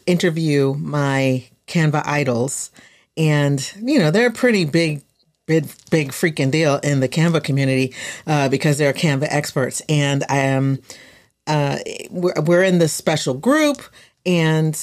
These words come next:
we had an opportunity to, to ask, you know, some burning questions and, you know, talk to some of the folks who are leading in that community. And I felt like <laughs> I had the golden ticket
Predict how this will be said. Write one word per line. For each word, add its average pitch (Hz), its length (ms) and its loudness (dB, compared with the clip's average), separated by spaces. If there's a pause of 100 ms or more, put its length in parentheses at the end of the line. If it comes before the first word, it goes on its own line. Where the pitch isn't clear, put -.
(140)
we 165 120 0
had 156 220 0
an 156 100 2
opportunity 147 720 -2
to, 135 500 -6 (1000)
to 226 180 -6
ask, 175 440 -4
you 440 60 4
know, 320 120 2
some 294 180 2
burning 196 280 2
questions 190 600 0
and, 160 260 0 (260)
you 202 80 0
know, 170 120 2
talk 165 380 -2
to 151 380 0
some 170 340 -2
of 151 80 0
the 156 60 -2
folks 151 280 -2
who 156 140 0
are 143 260 0 (300)
leading 160 420 0
in 135 140 0
that 135 220 -4
community. 147 580 0 (380)
And 151 440 0
I 170 380 0
felt 156 320 0
like 143 420 -4 (120)
<laughs> - 120 -16
I 302 880 0
had 185 200 -2
the 160 80 -2
golden 156 420 2
ticket 247 440 -2